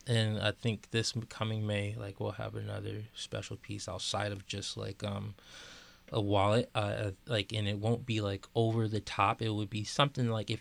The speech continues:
you saw it, it would be, like, you need to be a Star Wars fan to even know why this is even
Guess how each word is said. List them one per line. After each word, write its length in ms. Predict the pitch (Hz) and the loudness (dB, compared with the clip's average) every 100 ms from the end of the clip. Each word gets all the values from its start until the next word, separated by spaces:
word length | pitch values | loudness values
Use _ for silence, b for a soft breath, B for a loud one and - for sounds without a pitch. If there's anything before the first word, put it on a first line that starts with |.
| - | -2
you 80 | 113 | 0
saw 460 | - - 110 123 | 0 4 6 8
it, 240 | 147 - - - - | 8 4 -4 -20 -6
it 180 | 123 101 | -2 -2
would 220 | 107 107 | -2 -4
be, 160 | 107 107 | -2 -2
like, 340 | 101 101 - - _ _ | -2 -6 -8 -18 _ _
you 220 | 127 123 113 | 0 2 4
need 360 | 117 117 120 | 6 4 2
to 140 | - 117 | 0 -2
be 180 | 107 107 | 0 -2
a 40 | |
Star 320 | - - 107 | 0 2 4
Wars 220 | 107 104 | 2 -2
fan 280 | - 110 107 | -2 -2 -2
to 60 | 101 | -2
even 400 | 98 101 104 104 | -4 -4 -4 -2
know 140 | 104 104 | -2 -2
why 520 | 98 98 104 104 101 | -4 -4 -6 -6 -8
this 240 | 104 - 98 | -8 -8 -8
is 400 | 98 101 - - | -8 -6 -8 -6
even 240 | 110 95 | -10 -8